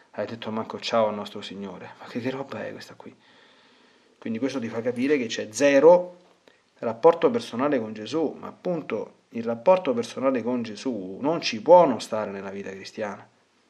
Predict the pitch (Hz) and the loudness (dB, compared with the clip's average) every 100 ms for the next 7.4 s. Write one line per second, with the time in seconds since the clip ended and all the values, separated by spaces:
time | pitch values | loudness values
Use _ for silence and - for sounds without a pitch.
0 | _ _ _ _ _ _ _ _ 147 - | _ _ _ _ _ _ _ _ -16 -16
1 | - - - - - - - - 127 117 | -18 -20 -20 -18 -14 -12 -10 -8 -6 -6
2 | - 131 - - - 123 110 127 127 - | -8 -10 -14 -18 -12 -6 -4 0 -2 0
3 | 131 143 151 190 190 180 143 139 - 139 | 2 6 6 4 4 4 2 0 2 4
4 | 101 95 101 - 113 156 170 - 120 117 | 4 0 -6 -6 2 4 4 2 -2 -2
5 | 117 156 190 139 113 107 101 101 135 - | -2 0 0 -2 -4 -8 -8 -2 -2 -2
6 | 143 170 147 101 - - 135 123 - - | 0 2 2 -2 -8 -6 -2 -2 -4 -16
7 | - - 117 107 | -18 -8 -4 -4